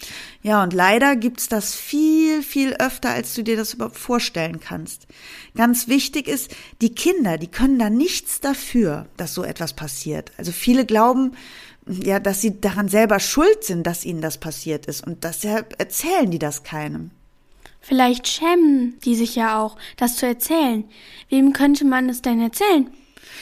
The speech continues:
Speaker 1: Naja, sie sollten das einem Erwachsenen erzählen, dem sie vertrauen.
Speaker 2: Okay.
Speaker 1: So. Und in Chats, Messengern und sozialen Netzwerken kursieren Millionen solcher kinderpornografischer Bilder und Videos.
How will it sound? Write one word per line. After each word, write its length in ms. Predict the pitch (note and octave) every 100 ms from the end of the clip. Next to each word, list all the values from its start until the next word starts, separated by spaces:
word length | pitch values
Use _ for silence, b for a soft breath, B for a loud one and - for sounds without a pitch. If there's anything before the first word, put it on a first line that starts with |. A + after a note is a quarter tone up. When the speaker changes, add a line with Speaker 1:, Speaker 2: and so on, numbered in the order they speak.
| B B B - -
Speaker 1:
Naja, 460 | F#3+ G3+ B3 F3 - - _ - -
sie 160 | F3+
sollten 320 | F3+ F#3 E3+ G3+
das 160 | F#3
einem 200 | F3+ F3+
Erwachsenen 600 | - F#3+ A#3+ B3 - B3
erzählen, 600 | A#3+ C4 - C#4 C#4 B3
dem 200 | G3 F#3+
sie 120 | G3+
vertrauen. 760 | A3 C4 - - F#3+ D#3+ D3+ D3+ _ -
Speaker 2:
Okay. 400 | F#4 F#4 C#4+ C#4+ - - B B B B B B
Speaker 1:
So. 420 | - F3+ E3 D#3 - _ _ _ _
Und 160 | F3+
in 160 | D3 E3+
Chats, 520 | - A3 A#3 A#3 -
Messengern 720 | G3 G#3 A3 A3 F#3+ F3 E3
und 100 | E3+
sozialen 460 | F#3+ F#3+ - G3 G3+
Netzwerken 640 | A#3+ B3 - D#3+ D#3+ -
kursieren 580 | G#3 G#3+ F3 F#3+ A#3 G#3+
Millionen 840 | F#3+ G3+ G3 G3 A#3 C4 C#4+ C#4 C4+
solcher 380 | A3 A#3 B3+
kinderpornografischer 1120 | B3 C4+ B3+ B3+ B3+ A3+ A3 - G3 G#3+ - G3
Bilder 400 | F3 A3 A#3 G3+
und 160 | F#3+
Videos. 580 | F3+ G3+ A#3 C#4 F4+ -